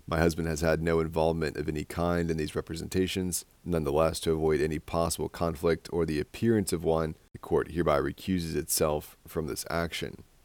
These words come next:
Well, Paxos has recovered the Paxos Gold tokens worth twenty million dollars that were taken during the F T X hack.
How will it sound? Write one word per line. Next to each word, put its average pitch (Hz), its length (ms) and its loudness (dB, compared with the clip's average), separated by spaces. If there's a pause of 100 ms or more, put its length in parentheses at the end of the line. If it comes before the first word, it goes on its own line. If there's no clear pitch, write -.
(160)
Well, - 100 -8
Paxos 101 520 8
has 82 120 4
recovered 85 380 2
the 73 100 0
Paxos 85 540 2
Gold 85 300 4
tokens 82 420 0
worth 78 320 0
twenty 87 300 0
million 80 260 2
dollars 78 380 4
that 67 80 0
were 78 100 0
taken 85 400 -2
during 80 280 2
the 69 140 -4
F 78 160 0
T 76 160 -4
X 85 260 0
hack. 87 300 0